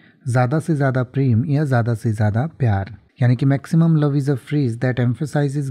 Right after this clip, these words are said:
giving or expressing love to the fullest extent or with the highest intensity। यानी कि मैक्सिमम लव जो है एक ऐसा फ्रेज है जो ये बात कहता है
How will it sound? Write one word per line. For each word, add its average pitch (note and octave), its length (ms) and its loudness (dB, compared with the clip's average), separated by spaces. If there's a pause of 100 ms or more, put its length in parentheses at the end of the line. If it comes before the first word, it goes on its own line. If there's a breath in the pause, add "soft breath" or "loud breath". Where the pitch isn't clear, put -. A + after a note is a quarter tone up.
giving C3+ 300 2
or D3 100 2
expressing B2+ 640 -2 (160)
love B2+ 220 0 (260)
to D3+ 100 4
the D#3+ 200 4
fullest D#3 580 -2
extent C3 600 -2 (200)
or D3 140 2 (160)
with C#3+ 200 0
the D#3+ 120 2 (140)
highest C3 520 -2 (100)
intensity। G#2+ 640 0 (560 loud breath)
यानी A#2 160 4
कि C3+ 100 0
मैक्सिमम C3 520 2
लव B2 220 0
जो A#2+ 140 0
है C#3+ 200 0
एक B2+ 160 -6
ऐसा A#2+ 220 -2
फ्रेज A#2+ 320 -2
है C3+ 60 0
जो B2+ 140 -2
ये C3+ 320 0 (200 loud breath)
बात A#2+ 260 0
कहता A#2+ 320 -2
है D3 200 0